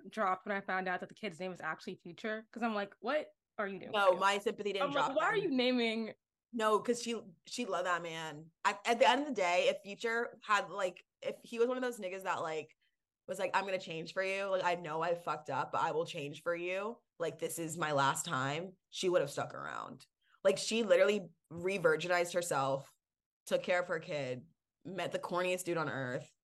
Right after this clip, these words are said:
Speaker 2: because she had to do a one eighty from whatever that man was involving her. But to name your child after, like, the guy's stage name, you're d-, you love that man. You
Speaker 1: Yeah.
Speaker 2: love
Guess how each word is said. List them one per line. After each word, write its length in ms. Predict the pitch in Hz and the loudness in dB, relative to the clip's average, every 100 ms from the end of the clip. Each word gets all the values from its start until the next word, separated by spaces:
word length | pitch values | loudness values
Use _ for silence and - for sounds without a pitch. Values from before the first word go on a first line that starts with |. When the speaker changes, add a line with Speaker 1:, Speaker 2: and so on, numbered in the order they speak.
| _ - | _ -4
Speaker 2:
because 340 | 170 175 160 - | -2 2 0 0
she 140 | 175 | 0
had 240 | 175 156 165 | 4 2 2
to 80 | |
do 120 | 160 170 | 2 4
a 60 | |
one 200 | 160 151 | 4 0
eighty 280 | 127 143 156 | -2 -4 -4
from 220 | 156 160 151 | -4 -4 0
whatever 440 | 151 143 139 151 | 2 2 0 0
that 200 | 143 233 - | 0 -2 -4
man 380 | 147 143 135 - | -4 -2 -4 -6
was 120 | 160 | -6
involving 560 | 160 143 123 156 156 147 | -4 0 0 2 0 -2
her. 320 | 170 190 202 - _ - | -2 0 0 -6 _ -4
But 140 | 196 | -2
to 100 | 233 | 0
name 640 | 214 180 170 180 208 240 - _ _ _ - | 0 4 4 4 2 0 -4 _ _ _ -14
your 300 | 175 175 185 | 2 4 4
child 640 | 185 165 165 151 139 139 - _ _ _ _ | 2 2 2 0 -4 -10 -20 _ _ _ _
after, 540 | - 170 165 190 185 185 _ _ _ _ _ _ | -8 -8 -4 0 0 -2 _ _ _ _ _ _
like, 240 | 185 165 - - | 0 0 -2 -8
the 100 | 175 | -2
guy's 300 | 170 160 160 | 2 2 2
stage 380 | - 110 143 - | -2 -2 -4 -4
name, 400 | 185 196 214 214 _ _ _ - | -2 -2 -6 -10 _ _ _ -4
you're 140 | 180 | -2
d-, 80 | 180 - | 0 0
you 120 | 208 | 2
love 200 | 226 240 | 4 4
that 160 | 185 143 | 4 2
man. 480 | 123 131 76 147 - _ - | 0 -4 -4 -10 -14 _ -2
You 80 | 269 | 0
Speaker 1:
Yeah. 40 | |
Speaker 2:
love 180 | 370 | 2